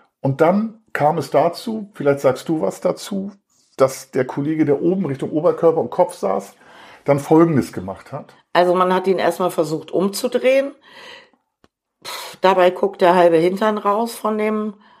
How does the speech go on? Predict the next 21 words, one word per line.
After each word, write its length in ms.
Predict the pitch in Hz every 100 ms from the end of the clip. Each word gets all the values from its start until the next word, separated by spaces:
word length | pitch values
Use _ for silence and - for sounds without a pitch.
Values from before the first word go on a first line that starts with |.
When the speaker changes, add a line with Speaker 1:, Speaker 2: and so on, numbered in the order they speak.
| _ _ _ _ _ _ _ _ _ _ _ -
Speaker 2:
Menschen, 680 | 190 214 226 - 233 233 233 - 170 -
der 140 | 190
da 160 | 196 202
im, 840 | 202 156 - 190 190 185 185 - - _ _ _ _
in 120 | 208 202
der 120 | 180
Mangel 360 | 175 185 226
ist, 240 | 196 214 -
sag 180 | 180 175
ich 140 | 185
mal 220 | 175 175
so. 340 | 156 185 240 - - - - - _ _ -
Ähm, 560 | 220 214 208 220 160
man 180 | 190 220
versucht, 400 | 208 214 202 -
die 140 | 202
Hände 280 | 190 202 233
nach 220 | 226 175
hinten 260 | - 214 -
zu 160 | - 202
bekommen, 440 | - - 214 233